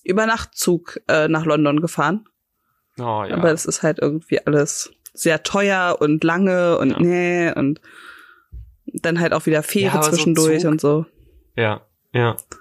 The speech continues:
Speaker 2: Ah, Zug würde mich auch schon reizen. Einfach mal lange im Zug. Es gibt übrigens eine Apokalypse, die wir <laughs> haben.
Speaker 1: Im Zug?
Speaker 2: <laughs>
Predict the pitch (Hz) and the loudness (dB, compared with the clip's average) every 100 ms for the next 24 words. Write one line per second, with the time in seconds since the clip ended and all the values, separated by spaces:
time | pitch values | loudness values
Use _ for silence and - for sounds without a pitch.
0 | - 113 113 - 147 139 123 120 - - | -6 -4 -2 -4 0 2 2 0 -2 -4
1 | 110 107 - - - 82 143 147 131 117 | -8 -8 -8 -6 -6 -6 -2 2 2 4
2 | 127 151 143 131 - - 151 156 - _ | 2 0 -2 -4 -4 -2 -2 -2 -12 _
3 | _ _ _ _ - - 175 156 151 139 | _ _ _ _ -10 -4 -2 2 0 0
4 | - 123 120 123 120 117 - 117 101 104 | -2 -2 -2 0 0 -2 -2 -2 0 -2
5 | - 202 247 151 135 185 175 - 233 202 | 0 2 4 2 4 4 4 2 2 4
6 | 196 311 | 4 4